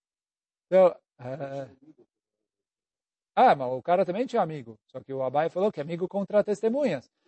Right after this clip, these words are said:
Só que isso que a Gemara tá respondendo, que o, o amigo do cara era contra... o amigo é assim, acredita nele que não tinha água. Ele falou, "Mas todo mundo sabe que tem água. Então eu não aceito."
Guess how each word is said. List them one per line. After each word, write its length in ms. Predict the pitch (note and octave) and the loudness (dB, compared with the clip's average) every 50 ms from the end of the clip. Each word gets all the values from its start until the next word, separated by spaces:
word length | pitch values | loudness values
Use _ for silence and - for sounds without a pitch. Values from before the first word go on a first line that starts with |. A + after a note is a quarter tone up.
| _ _ _ | _ _ _
Só 160 | _ E3 D#3 | _ 2 2
que 120 | C#3+ G3 B3 | 4 4 0
isso 160 | C4 B3+ C4+ | 0 2 4
que 60 | C4+ | 4
a 60 | B3 | 4
Gemara 300 | G#3 G#3 G3+ G3+ A3+ A#3 | 6 6 4 6 6 4
tá 100 | G#3+ A3+ | 4 2
respondendo, 720 | G3+ G3 G3+ - - A3+ A#3 A3 B3+ B3+ A#3+ F#3 C#3+ B2 - _ _ _ _ _ _ _ _ | 0 -2 -2 -2 -2 -2 4 6 6 6 6 4 0 -8 -10 _ _ _ _ _ _ _ _
que 360 | - A#3 B3+ A#3 G3+ D#3 - _ _ _ _ _ _ | -8 -4 0 2 0 0 0 _ _ _ _ _ _
o, 640 | E3+ E3 F3 F3 F3 F3 F3 F3 F3 F3 - F3 | 2 4 4 4 4 2 2 0 -2 -4 -6 -6
o 20 | E3+ | -2
amigo 680 | E3+ F#3 B3 D4 C#4 G3+ F#3+ G3+ F#3+ F#3 F3+ F3 - - _ _ _ _ | 0 0 2 2 2 4 8 8 8 8 6 4 0 -6 _ _ _ _
do 160 | C3+ E3+ E3 | -4 -4 -4
cara 800 | - F3+ F#3+ G3 F#3+ F#3 F3+ F3 F3 F3 F3 F3 F3 F3 F3 - | 0 2 4 6 8 6 6 6 4 4 4 2 2 0 -2 -6
era 260 | - E3+ E3+ F3 F3 D#3+ | -6 -4 -2 -2 -2 -2
contra... 600 | - G3 G#3+ G#3+ G3+ E3 F#3+ F#3 F3+ F3+ E3+ - _ _ _ _ _ _ - | -2 -4 -4 -4 -4 -2 2 4 6 6 4 2 _ _ _ _ _ _ 0
o 60 | F#3 | 4
amigo 240 | G3+ B3+ D4 C4 C4 | 4 6 6 8 8
é 220 | C4 B3+ B3 A#3+ A3 G#3 | 8 8 8 6 6 4
assim, 260 | F#3 - G3+ G3 E3+ | 2 -2 -6 -8 -8
acredita 580 | D3+ C#3+ - F3+ F3+ E3+ D#3 A#3 C4+ - A#3 G#3+ | -8 -8 -4 -4 -4 -2 -2 -4 0 0 0 2
nele 280 | G#3+ A3+ A#3+ A3+ G#3+ | 2 2 2 2 0
que 120 | - G#3 G#3 | -2 -2 -2
não 140 | G#3+ G3+ | -2 -2
tinha 240 | F3+ - G#3+ A3 G#3 | -4 -4 -2 2 4
água. 300 | F#3+ F#3 E3+ D3+ B2+ C3+ | 6 6 6 4 2 -2
Ele 60 | D3 | -2
falou, 140 | C#3+ G#3+ A3 | -2 0 0
"Mas 80 | G3+ - | 2 2
todo 140 | B3+ F4 A4+ | 2 4 4
mundo 140 | A#4 G#4 | 2 2
sabe 220 | F4+ F4 D4+ F3 D#3+ | 4 4 4 4 2
que 60 | - | -2
tem 160 | _ E3+ D#3 D3+ | _ -4 -2 0
água. 320 | C#3+ B2+ A#2 A2 A2 - _ _ _ - _ _ _ _ | -2 -2 -2 -6 -12 -20 _ _ _ -20 _ _ _ _
Então 400 | D#3+ D#3 F3+ G#3 A3+ B3 B3 B3 | -10 0 4 6 8 8 8 8
eu 60 | A#3+ A3+ | 6 6
não 100 | B3 C4 | 4 2
aceito." 500 | B3+ C4 C#4+ D4 C4+ G3 - - C#3 | 4 6 8 8 8 8 6 0 -8